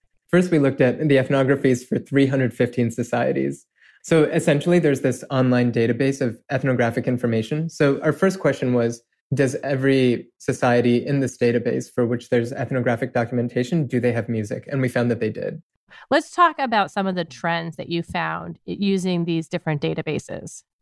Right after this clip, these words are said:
Speaker 1: There are quite a few. One of them is that we aggregated twenty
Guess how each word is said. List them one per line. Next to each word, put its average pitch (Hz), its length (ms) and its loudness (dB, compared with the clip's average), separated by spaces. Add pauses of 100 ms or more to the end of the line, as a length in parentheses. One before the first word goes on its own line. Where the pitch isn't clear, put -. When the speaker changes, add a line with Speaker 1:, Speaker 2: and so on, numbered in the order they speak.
(180)
Speaker 1:
There 143 180 4
are 131 40 2
quite 131 220 0
a 135 40 0
few. 135 380 -2 (320)
One 170 160 4
of 202 120 2
them 139 300 0 (120)
is 135 280 0
that 123 440 -2
we 143 520 0 (100)
aggregated 156 960 2
twenty 165 840 0